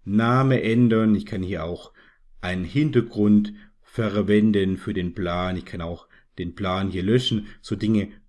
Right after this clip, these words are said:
funktionieren am einfachsten hier in der Web-App. Was ich auch noch machen kann, ich kann hier neue Mitglieder hinzufügen. Am einfachsten macht man das wirklich,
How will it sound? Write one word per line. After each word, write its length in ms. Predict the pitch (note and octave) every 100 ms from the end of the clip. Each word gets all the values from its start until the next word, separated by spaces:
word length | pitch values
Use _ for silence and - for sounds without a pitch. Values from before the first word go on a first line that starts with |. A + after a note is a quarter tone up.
| _
funktionieren 540 | - G#2+ - G2+ G2
am 120 | E2+
einfachsten 680 | D#2+ G2+ A2+ G2 E2 - G2+
hier 420 | F2+ F#2+ G2+ F#2+ - _ _ _
in 140 | G2
der 180 | E2+ D#2
Web-App. 500 | G2 E3 - G#3 G#3 - _ _ -
Was 160 | -
ich 120 | E2+
auch 160 | F2 B2+
noch 120 | B2+
machen 300 | G#2+ G#2 G2+
kann, 180 | G#2 F#2
ich 80 | E2+
kann 180 | F#2+ F2
hier 380 | F2 F#2 F2+ - - _ -
neue 460 | F#2+ G2 F2+ D#2+ - -
Mitglieder 580 | A2+ D3 - C3 A#2+
hinzufügen. 1120 | A#2 A2 G#2+ G#2 A2 A2 - G2 F#2+ F#2 F2 - - _ -
Am 140 | G2
einfachsten 680 | F#2 A2 B2+ B2 G2 - G#2
macht 220 | F#2 -
man 100 | G2+
das 180 | E2+ -
wirklich, 460 | G#2+ - F#2 -